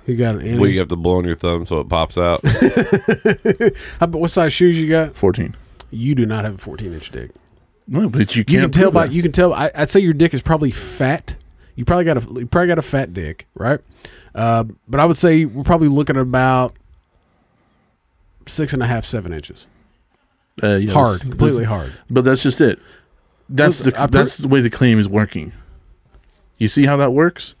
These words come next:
Speaker 2: Yeah.
Speaker 3: You can't grab my dick. You can't ask me to pull it out. You can't ask to see it. You can't ask to have any kind of evidence.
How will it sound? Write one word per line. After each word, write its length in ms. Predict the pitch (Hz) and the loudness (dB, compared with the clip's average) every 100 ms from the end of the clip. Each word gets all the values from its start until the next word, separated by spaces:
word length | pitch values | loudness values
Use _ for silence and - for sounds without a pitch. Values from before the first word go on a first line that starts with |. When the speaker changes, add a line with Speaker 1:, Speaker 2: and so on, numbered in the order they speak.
| _ | _
Speaker 2:
Yeah. 220 | 127 123 - - | -14 -14 -14 0
Speaker 3:
You 120 | 123 | 2
can't 240 | - 170 139 | 4 2 4
grab 220 | 135 123 | 2 4
my 80 | 113 | 2
dick. 340 | 95 107 - - _ | 2 2 0 -20 _
You 140 | - 104 | -6 0
can't 200 | 156 139 | 2 4
ask 220 | 127 - | 2 0
me 60 | |
to 60 | 113 | -4
pull 200 | - 113 | 0 2
it 80 | 101 | 4
out. 220 | 95 98 - - - | 2 0 -8 -16 -4
You 160 | 113 | -4
can't 340 | - 151 147 120 | 0 0 0 2
ask 240 | 120 - | 0 0
to 60 | 120 | -6
see 260 | - 107 95 | -2 2 2
it. 100 | 101 | 0
You 80 | 104 | -2
can't 220 | 139 127 | 2 2
ask 180 | 123 - | 2 0
to 100 | 117 | 0
have 240 | 117 113 - | 2 2 2
any 160 | 139 | 0
kind 220 | 139 143 | 2 2
of 80 | 131 | 2
evidence. 540 | 107 110 98 85 - | 2 -2 -2 -6 -10